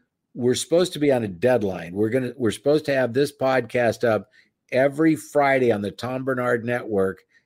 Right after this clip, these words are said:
and they would like to post it, uh, you know, like, Friday morning or eleven A M or whatever, 'cause Tom does his podcast live, by the way, uh, from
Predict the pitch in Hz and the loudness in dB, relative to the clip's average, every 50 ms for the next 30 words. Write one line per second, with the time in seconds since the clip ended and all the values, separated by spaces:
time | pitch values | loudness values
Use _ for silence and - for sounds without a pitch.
0 | _ _ _ - 110 113 113 117 117 117 113 110 113 117 107 110 113 120 135 147 | _ _ _ -4 -2 -2 2 4 2 2 2 0 0 -2 -2 -2 -2 0 0 -2
1 | 151 147 - - 113 - _ _ - 147 170 170 160 - - - 110 104 101 98 | -2 -4 -6 -8 -8 -8 _ _ 0 2 2 2 2 0 -2 -2 0 0 0 -2
2 | - _ _ _ _ _ _ _ _ - 104 107 110 110 110 107 - - - - | -6 _ _ _ _ _ _ _ _ -12 -8 -6 -4 -2 -2 -2 -2 -4 -6 -4
3 | 127 127 127 127 123 123 120 117 117 120 123 120 117 - - - - _ - - | -2 0 0 2 2 2 2 2 2 2 2 0 -2 -6 -18 -20 -20 _ -20 -12
4 | - - 113 117 123 131 139 143 156 190 220 240 214 160 123 110 104 104 104 107 | -4 -2 0 0 2 0 0 0 2 2 4 4 4 2 2 2 0 0 2 2
5 | 120 131 127 127 127 131 135 147 160 147 120 107 _ _ _ _ _ - - 117 | 2 2 2 0 0 0 0 2 2 2 0 -2 _ _ _ _ _ -4 0 0
6 | 113 120 131 139 156 151 123 110 - - 117 104 - - - - 127 143 156 160 | 2 4 4 4 4 4 2 2 0 0 -2 -2 -2 -6 -12 -6 -2 0 0 2
7 | 165 156 127 127 120 107 - - 180 180 175 - - 120 113 104 98 - - 104 | 0 0 0 0 0 0 -2 -2 -4 -4 -4 -2 -2 0 0 0 -2 -2 -6 -4
8 | 104 104 101 - - _ _ _ _ _ _ - 104 104 107 113 131 147 156 151 | -4 -4 -6 -8 -12 _ _ _ _ _ _ -10 -6 -4 -2 -2 0 0 0 2
9 | 147 139 117 90 87 98 95 95 92 82 90 87 87 85 82 82 87 90 98 98 | 2 2 0 0 -2 -4 0 0 0 0 0 -2 -2 -4 -4 -6 -6 -6 -6 -8
10 | - _ _ _ _ _ _ _ - 110 110 110 113 113 110 107 107 107 107 110 | -10 _ _ _ _ _ _ _ -4 -2 0 0 2 2 0 0 0 -2 -4 -6
11 | - - - - 123 120 117 113 107 110 | -8 -12 -8 -2 0 0 0 0 -2 -4